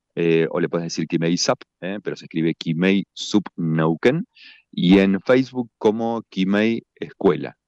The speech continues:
de Stand Up Paddle. Así que bueno, ahí nos contactan y, y se anotan ya. Mirá, hay un montón de preinscriptos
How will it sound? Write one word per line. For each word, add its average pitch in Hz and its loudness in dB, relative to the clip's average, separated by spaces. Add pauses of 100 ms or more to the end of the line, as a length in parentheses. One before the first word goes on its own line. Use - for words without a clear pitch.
de 78 -10
Stand 80 -6
Up 71 -2
Paddle. 58 -6 (480)
Así - -10
que - -6
bueno, 92 6
ahí 87 -2
nos 95 -6
contactan 110 0
y, 95 -4
y 85 -8
se - -6
anotan 92 -2
ya. 113 -2 (220)
Mirá, 95 0
hay 110 -2
un 110 -2
montón 107 -2
de 110 2
preinscriptos 107 -2